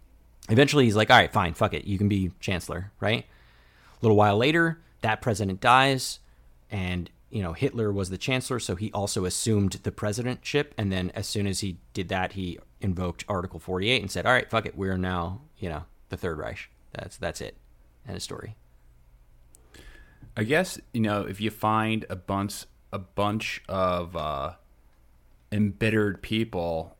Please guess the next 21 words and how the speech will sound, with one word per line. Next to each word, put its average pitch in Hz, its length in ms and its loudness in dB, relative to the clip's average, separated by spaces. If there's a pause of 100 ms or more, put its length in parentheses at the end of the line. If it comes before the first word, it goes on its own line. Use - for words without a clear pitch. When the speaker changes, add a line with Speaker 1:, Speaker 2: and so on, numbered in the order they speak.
(100)
Speaker 2:
who 90 520 -4
feel 95 160 -4
like 90 240 -4
they've 87 220 -6
been 87 240 -6
humiliated, 85 960 -6 (1300)
you 98 120 -6
throw 95 300 -4
them 95 160 -4
a - 20 -4
nice 90 460 -8 (320)
little 90 240 -8
uniform 87 760 -8 (640)
and, 85 380 -10
uh, 85 320 -6 (1200)
kinda 92 280 -4
promise 98 500 -2
them 90 260 -6
not 87 220 -6
just, - 400 -8
uh, 85 320 -6